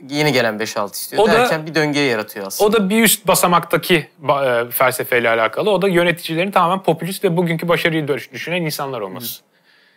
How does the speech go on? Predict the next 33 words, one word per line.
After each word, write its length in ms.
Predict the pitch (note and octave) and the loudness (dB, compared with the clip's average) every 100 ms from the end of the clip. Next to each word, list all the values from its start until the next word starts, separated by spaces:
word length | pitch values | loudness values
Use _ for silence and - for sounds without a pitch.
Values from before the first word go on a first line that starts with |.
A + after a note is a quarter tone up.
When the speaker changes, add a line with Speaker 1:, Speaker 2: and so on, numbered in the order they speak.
| _ - | _ -4
Speaker 2:
Hiçbiri 520 | A#3 - C#3+ E3 A3+ | -2 0 0 2 2
acı 220 | - D#3 F#3+ | 2 2 2
reçeteyi 500 | D#3+ D3 - C3+ E3 | 2 0 2 0 0
takımların 400 | D#3 D#3+ D3+ D3 | -2 -2 -4 -4
önüne 220 | D3 D#3 | -4 -4
koyup 300 | D3 D3 - | 0 -2 0
"Ben 180 | D3+ D#3 | 0 2
buraya 180 | D3+ C3 | 2 2
geliyorum, 420 | C#3 E3 E3+ E3 | 2 2 0 0
benim 180 | D3+ D#3 | 0 0
dört 200 | F3+ D#3+ | 0 -2
yıllık 220 | B2 A2+ | -8 -6
planım 280 | A#2 A2 G2+ | -4 -4 -6
var. 260 | G2 - _ _ _ _ _ _ _ B2 | -12 -14 _ _ _ _ _ _ _ 0
Ben 240 | C3+ C#3 | 0 0
şöyle 260 | - F3+ F3+ | -2 0 2
bir 60 | D3+ | 2
teknik 300 | C3+ C#3+ C3 | -2 -4 -4
direktörle 360 | B2+ - A#2+ A2+ | -4 -2 -4 -2
çalışıp 320 | C3 B2+ E3 | -4 -6 -8
ilk 180 | D3+ D#3 | -10 -8
iki 180 | C#3 | -6
yıl 80 | D#3 | -6
şunu 180 | C3 C#3+ | -4 -4
yapacağım, 380 | E3 D#3+ F3 F3+ | -4 -2 -2 -2
üçüncü 300 | D3 D#3 D#3 | -8 -10 -6
yıl 100 | D#3 | -6
şöyle 240 | D3 D3+ E3 | -2 0 0
şöyle, 260 | F3+ F#3+ | -2 -2
dördüncü 380 | D#3+ D3+ E3+ D#3+ | 0 0 0 -2
yıldan 260 | D#3+ D3+ E3 | 0 0 -2
sonra 260 | D#3+ C#3 | -2 -2
belki 420 | B2 A#2+ - G2+ | -2 -2 -2 -6